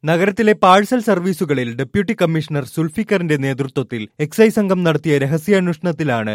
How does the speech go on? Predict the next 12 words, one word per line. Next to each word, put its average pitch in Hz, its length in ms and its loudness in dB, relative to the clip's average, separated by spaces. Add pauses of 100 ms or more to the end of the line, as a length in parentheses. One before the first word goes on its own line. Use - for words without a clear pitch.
(100)
മയക്കുമരുന്ന് 170 600 0
കടത്തുന്നതായുള്ള 135 920 -2
സൂചന 139 460 -2
ലഭിച്ചത്. 110 520 -6 (340)
മുഹമ്മദ് 202 400 4
അൽത്താഫിന്റെ 170 560 4
കൂട്ടാളികളെക്കുറിച്ചുള്ള 160 1120 2
വിവരം 127 380 -4
ലഭിച്ചിട്ടുണ്ടെന്ന് 117 760 -4 (140)
എക്സൈസ് 151 440 -4
ഉദ്യോഗസ്ഥർ 123 560 -4
പറഞ്ഞു. 107 360 -4